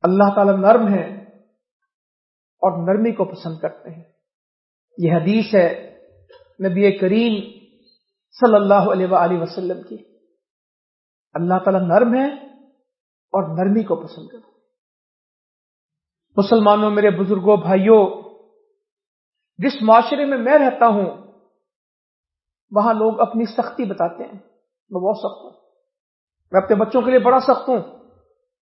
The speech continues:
میں اپنی دکان میں اپنے ملازموں کے لیے بڑا سخت ہوں، میں اپنی دکان پہ بڑی سختی کرتا ہوں، میں اپنی فیکٹری میں بڑی سختی کرتا ہوں، میری طبیعت میں بڑی سختی ہے،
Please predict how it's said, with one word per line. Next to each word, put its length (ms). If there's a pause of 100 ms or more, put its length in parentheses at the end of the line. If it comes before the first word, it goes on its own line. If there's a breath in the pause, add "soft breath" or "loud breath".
(520)
میں 200
اپنی 140
دکان 420
میں 80
اپنے 140
ملازموں 420
کے 80
لیے 100
بڑا 280
سخت 300
ہوں، 120 (1900)
میں 120
اپنی 360
دکان 300
پہ 60
بڑی 220
سختی 360
کرتا 280
ہوں، 120 (1500)
میں 120
اپنی 200
فیکٹری 360
میں 120
بڑی 160
سختی 360
کرتا 260
ہوں، 60
میری 140
طبیعت 360
میں 80
بڑی 140
سختی 400
ہے، 280